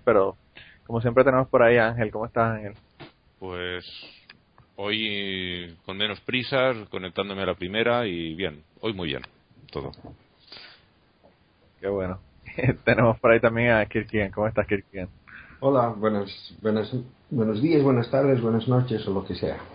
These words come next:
Speaker 3: <laughs>
Speaker 1: Bueno, eh, eso, incluso en esta misma llamada tenemos de los dos. Así
Speaker 3: Sí.
Speaker 1: que es-, eso es lo interesante de tener un
Speaker 3: Ah, sí,
Speaker 1: grupo.
Speaker 3: sí.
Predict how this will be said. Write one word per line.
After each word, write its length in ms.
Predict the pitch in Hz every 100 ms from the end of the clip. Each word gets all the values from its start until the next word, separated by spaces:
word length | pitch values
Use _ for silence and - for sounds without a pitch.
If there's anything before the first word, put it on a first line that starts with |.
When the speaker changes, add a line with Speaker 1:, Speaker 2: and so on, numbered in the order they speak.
| - - _ -
Speaker 3:
<laughs> 380 | 170 123 104 - 80 - - - - - _ _ -
Speaker 1:
Bueno, 200 | 107 101 - -
eh, 160 | 101 -
eso, 460 | 120 127 131 107 65 - - -
incluso 640 | 143 123 139 160 190 175
en 140 | 139
esta 260 | 143 - 175
misma 280 | 160 170 170
llamada 360 | 151 143 151
tenemos 380 | 139 123 117 127
de 80 | 123
los 160 | 117 104
dos. 160 | 110 - _ -
Así 320 | 127 - 160
Speaker 3:
Sí. 60 |
Speaker 1:
que 160 | 107 -
es-, 340 | 151 - 101 87 _ 117 117
eso 80 | 117
es 60 |
lo 320 | 120 131 123 113
interesante 580 | 107 113 113 110 110
de 120 | 110 107
tener 500 | 107 101 107 107 -
un 100 | 110
Speaker 3:
Ah, 60 | 110
sí, 100 | 95
Speaker 1:
grupo. 260 | 101 98
Speaker 3:
sí. 60 | 104